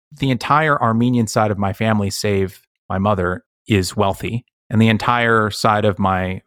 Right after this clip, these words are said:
father's side of the family comes from a working class background and was my first window in what it meant to be poor. We're visiting my cousins, right? So that assumption that people would make based on a genetic feature of me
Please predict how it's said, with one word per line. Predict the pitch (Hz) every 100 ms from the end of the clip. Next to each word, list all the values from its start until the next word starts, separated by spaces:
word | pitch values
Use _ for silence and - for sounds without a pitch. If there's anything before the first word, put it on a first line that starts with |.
| _
father's | _ - 117 131 107
side | 98 92
of |
the | 90
family | - 92 90 90 92 - - _ _ -
comes | 113 104
from | 104
a | 98
working | 110 117 107 101
class | - 104 98 -
background | 107 104 - 92 90 87
and | 98 95
was | 95 101
my | 98 101 104
first | - 107 -
window | 101 107 101 92 92
in | - 95
what | 95 95
it | -
meant | 98 92 -
to | -
be | 95 104 95 90 95 _ _ _ -
poor. | 107 92 - - _ _ -
We're | 104 110
visiting | 113 104 101
my | 98 90
cousins, | - 87 92 -
right? | 98 104 _ - - -
So | 139
that | 135 165
assumption | 139 - - 185 185 - 110
that | 107 -
people | 127 -
would | 101 95
make | 107 101 -
based | 104 101 -
on | 101 95
a | 104 95
genetic | 92 107 104 120 113 - - _ _ _
feature | - 147 -
of | 107 98
me | 90 90 95